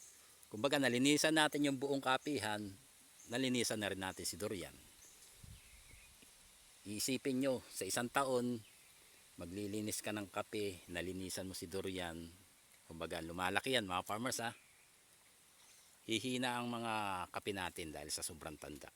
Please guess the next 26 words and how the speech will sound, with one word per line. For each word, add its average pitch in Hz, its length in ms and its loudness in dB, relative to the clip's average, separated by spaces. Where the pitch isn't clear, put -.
Kaya 113 320 -2
ako, 117 240 -2
ang - 0 -
gagawin 107 320 0
ko, 101 80 -4
mga 104 240 -2
farmers, 95 320 -4
katulad 98 400 -4
nito, 95 240 -8
kahit 147 320 4
ito'y 143 320 2
puno 135 240 4
na 127 160 4
ng 117 160 0
Excelsa, 110 400 0
mga 101 240 -2
farmers, 101 640 -2
at 98 240 0
humina 101 480 -4
siya, 82 240 -6
kasunod 113 400 -2
niyan, 117 240 0
tatamnan 87 480 -4
ko - 80 -12
na 92 160 -8
ng 95 240 -6